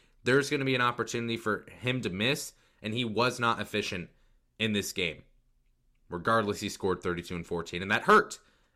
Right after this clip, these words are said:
Anyways, heading into this first half, Ohio State goes on a sixteen to two run.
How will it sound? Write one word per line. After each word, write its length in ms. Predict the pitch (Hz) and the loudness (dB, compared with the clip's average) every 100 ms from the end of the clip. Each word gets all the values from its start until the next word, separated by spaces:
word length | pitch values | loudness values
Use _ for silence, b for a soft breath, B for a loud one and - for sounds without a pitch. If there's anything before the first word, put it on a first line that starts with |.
| - | -2
Anyways, 480 | 185 135 78 - - _ _ _ _ _ 143 | 2 2 0 -8 -18 _ _ _ _ _ 0
heading 180 | 185 | 2
into 160 | 190 180 | 2 2
this 300 | 165 160 - _ _ _ | 0 -2 -6 _ _ _
first 360 | - 170 165 | 4 4 4
half, 240 | 143 156 123 | 4 4 4
Ohio 260 | 110 151 | 4 4
State 320 | 180 - 180 175 | 2 2 0 2
goes 240 | 165 165 | 2 2
on 180 | 147 151 | 0 0
a 120 | 127 | -2
sixteen 1300 | - - - 262 - - - - - 226 208 165 117 - b b - | -4 -8 -2 -2 0 -6 -6 -6 -2 2 4 2 0 -8 b b -4
to 160 | - 156 | -2 -2
two 760 | - - 247 240 220 143 - - _ _ - | -2 -2 2 6 6 6 4 -8 _ _ -10
run. 600 | 117 156 226 220 156 85 | 2 10 12 12 8 2